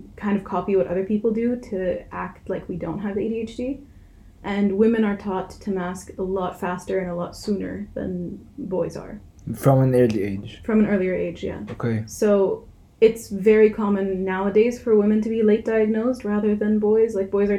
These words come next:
Speaker 1: diagnosed a whole lot sooner. Um, and then there's also the misconception that since your symptoms will start in childhood, since they're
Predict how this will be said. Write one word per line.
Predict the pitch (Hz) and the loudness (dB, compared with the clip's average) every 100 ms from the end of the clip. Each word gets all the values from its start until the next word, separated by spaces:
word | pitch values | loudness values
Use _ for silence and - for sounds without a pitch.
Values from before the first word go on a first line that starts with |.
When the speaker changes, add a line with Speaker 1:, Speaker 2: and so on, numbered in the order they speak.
| 202 | 0
Speaker 1:
diagnosed | 196 185 190 | -2 -4 -6
a | 196 160 | -8 -4
whole | 190 190 | -2 0
lot | 185 - | -2 -4
sooner. | - 190 202 247 254 - - - - - - - | -6 -4 -4 -6 -8 -18 -20 -20 -20 -20 -20 -8
Um, | 208 202 196 190 - | -2 0 0 -4 -4
and | 208 208 | 2 4
then | 202 202 | 4 4
there's | 196 208 | 4 4
also | 208 202 | 2 2
the | 196 | -2
misconception | 190 202 196 190 - 190 | -2 -4 -4 -6 -8 -8
that | 175 175 - - | -8 -10 -14 -20
since | - 208 196 185 - | -10 -4 -4 -6 -8
your | 196 185 180 190 | -2 -2 -2 -4
symptoms | 196 190 190 180 | -4 -4 -2 -2
will | 180 190 | -2 -2
start | 196 190 | -2 -4
in | 196 | -4
childhood, | 196 175 190 226 226 | -6 -4 -2 0 -2
since | - 190 | -2 -4
they're | 190 185 | -4 -6